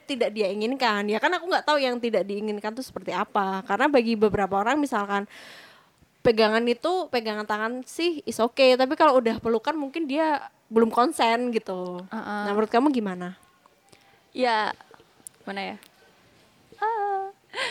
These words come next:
Speaker 2: Jadi kalau menurut aku sih, kenapa nggak dikomunikasikan dulu sama keluarganya gitu loh.
Speaker 1: Mm-mm.
Speaker 2: Jadi kayak,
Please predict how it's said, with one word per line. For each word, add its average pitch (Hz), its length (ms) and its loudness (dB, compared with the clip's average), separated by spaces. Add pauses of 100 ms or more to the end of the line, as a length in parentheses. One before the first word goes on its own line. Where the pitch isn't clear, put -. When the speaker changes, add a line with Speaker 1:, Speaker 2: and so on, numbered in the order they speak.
(480)
Speaker 2:
Jadi 247 120 -6
kalau 320 200 0
menurut 311 180 0
aku 294 220 -2
sih, 403 320 0 (580)
kenapa 277 320 -2
nggak 262 300 0 (880)
dikomunikasikan 247 580 -2
dulu 262 140 2
sama 254 160 2
keluarganya 240 460 -2
gitu 220 180 -6
loh. 208 300 -4
Speaker 1:
Mm-mm. 214 500 6
Speaker 2:
Jadi 226 160 2
kayak, 233 180 -2